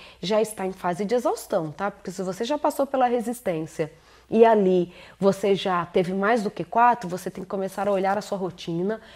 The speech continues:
mudar algumas coisas, mudar alguns sentimentos, pra que você possa ter mais qualidade de vida. Agora, na fase de exaustão,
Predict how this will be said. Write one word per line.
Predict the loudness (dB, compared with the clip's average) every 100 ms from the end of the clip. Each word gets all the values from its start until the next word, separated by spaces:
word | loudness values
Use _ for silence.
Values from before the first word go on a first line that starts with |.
| -10 -2
mudar | 0 2
algumas | 0 0 -4 -6
coisas, | -4 0 0 0
mudar | -2 0 2
alguns | 2 0
sentimentos, | -2 -6 -6 -6 -4 -4 -4 -6 -8 -20 -8
pra | -6
que | -2
você | -2 -2
possa | -4 -4 -4
ter | -6
mais | -6 -6
qualidade | -4 -2 0 -2
de | -2
vida. | -6 -6 -10 -12 -16 _ _ _ _ _ _ _ -12
Agora, | -4 -2 0
na | -2
fase | 0 0 2
de |
exaustão, | 0 0 -4 -2 -2 -2 -4